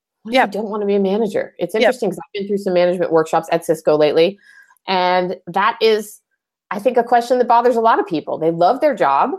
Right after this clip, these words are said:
Speaker 1: They've been at it for a while. And just because they've been there a while, that, that you kinda tend to get shoved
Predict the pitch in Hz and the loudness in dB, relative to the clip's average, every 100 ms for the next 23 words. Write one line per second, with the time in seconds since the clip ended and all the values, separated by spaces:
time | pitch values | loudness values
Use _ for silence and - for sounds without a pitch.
0 | - _ _ _ - 170 202 214 254 285 | -12 _ _ _ -6 -4 -2 -2 -2 -4
1 | - 240 196 156 165 190 - 214 208 196 | 0 0 2 2 4 2 0 -8 -10 -8
2 | 233 240 269 - 208 208 202 294 269 196 | -8 -8 -10 -8 -4 -2 -2 -2 0 2
3 | 170 170 175 - - 185 185 185 190 - | 4 4 2 0 -4 -6 -6 -6 -12 -10
4 | 208 202 208 190 185 - 208 202 190 | -8 -8 -6 -4 -6 -4 -2 -2 -4